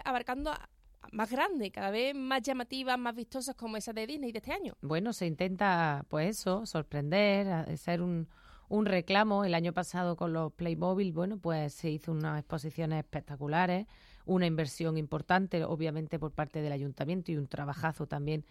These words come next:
Speaker 2: de aes Click y de, y de Aventura Solidaria, que estuvo, pues, gestionando las exposiciones, y este año, pues, teníamos que traer algo llamativo. Al final,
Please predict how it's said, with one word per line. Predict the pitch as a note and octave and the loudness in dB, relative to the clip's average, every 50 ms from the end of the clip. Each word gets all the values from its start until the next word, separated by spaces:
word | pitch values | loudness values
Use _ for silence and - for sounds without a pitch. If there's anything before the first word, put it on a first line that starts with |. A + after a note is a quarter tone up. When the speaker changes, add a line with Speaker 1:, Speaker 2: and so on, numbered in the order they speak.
| - - - - - - - _ - | -18 -20 -18 -18 -18 -18 -20 _ -2
Speaker 2:
de | D#3+ D#3+ | 0 2
aes | D3+ D3 C#3+ C#3 - - | 2 2 2 0 -4 -4
Click | - E3+ G3 A#3+ A#3 - - | -2 0 0 0 0 -2 -2
y | E3 | 0
de, | D3 D3+ D3 C#3+ C#3+ - - - | 0 0 0 0 0 -2 -2 -2
y | - D#3+ | -2 0
de | D3+ D#3 D3+ | 0 2 0
Aventura | C#3+ D3 C#3 - D3+ D3 D3+ | 0 -2 -2 -2 -2 -4 -4
Solidaria, | - - D#3 C#3+ D3+ D3 E3 E3+ F3+ E3+ | -4 -4 -2 -2 0 0 0 0 0 -2
que | - - | -2 -4
estuvo, | D3 - - - D#3 D3 D#3 D3 C#3+ C#3+ C3+ - | -8 -6 -4 -2 0 0 2 2 0 0 -2 -2
pues, | - D3+ D3+ D3 D3 C#3+ | -2 0 0 0 0 -2
gestionando | - - E3 - - E3 D3+ D3+ D3+ D3+ D3+ | -2 -4 -6 -2 -2 -2 0 0 0 0 0
las | D3+ D3+ | 0 0
exposiciones, | D3 - F3 E3 - F3 - - F#3 F#3+ G3 G#3+ | -2 -2 -4 -4 -4 -4 -2 0 0 2 2 2
y | A3 F#3+ | 2 0
este | E3+ - - | 0 -2 -4
año, | D#3 D3+ D3+ E3 F3+ | -4 -2 -2 -4 -4
pues, | F#3 F#3+ E3+ | -4 -6 -6
teníamos | - C#3+ C3+ C#3 C#3 C#3 | -6 -8 -8 -6 -8 -8
que | - - | -8 -10
traer | D3 - C#3 C#3 C#3 | -8 -6 -6 -4 -4
algo | C#3 C#3 D3 C#3+ E3+ G3+ - - - - - - - - - | -2 -2 -2 -2 -4 -6 -6 -12 -20 -20 -20 -20 -20 -16 -4
llamativo. | - E3 D#3 C#3+ C#3 C3+ - F#3+ G3 F#3+ | -2 0 0 0 -2 -2 -2 0 2 2
Al | D#3+ D3 | 2 0
final, | - - D#3 D3 D#3 D#3 E3+ F#3+ | 0 -4 -2 -2 0 0 0 0